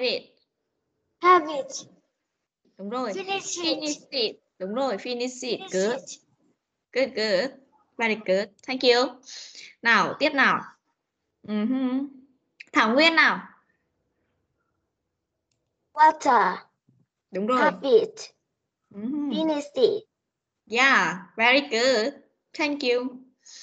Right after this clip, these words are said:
Speaker 1: Rồi, tiếp nào. Phương Anh nào. Phương...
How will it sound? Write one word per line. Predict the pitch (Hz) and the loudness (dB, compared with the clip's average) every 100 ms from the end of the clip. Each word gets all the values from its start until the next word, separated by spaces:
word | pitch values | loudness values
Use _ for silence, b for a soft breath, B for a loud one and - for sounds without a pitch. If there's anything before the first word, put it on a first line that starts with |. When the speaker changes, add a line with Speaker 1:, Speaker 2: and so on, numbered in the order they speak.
| B B _ _ _ _ - | B B _ _ _ _ -8
Speaker 1:
Rồi, | 240 226 202 | -2 0 2
tiếp | 247 277 | 0 2
nào. | 285 220 185 - | 4 4 2 -2
Phương | - 302 | -2 2
Anh | 294 277 269 | 4 4 4
nào. | 247 202 185 - _ _ _ _ _ _ _ | 4 4 0 -10 _ _ _ _ _ _ _
Phương... | 285 | -8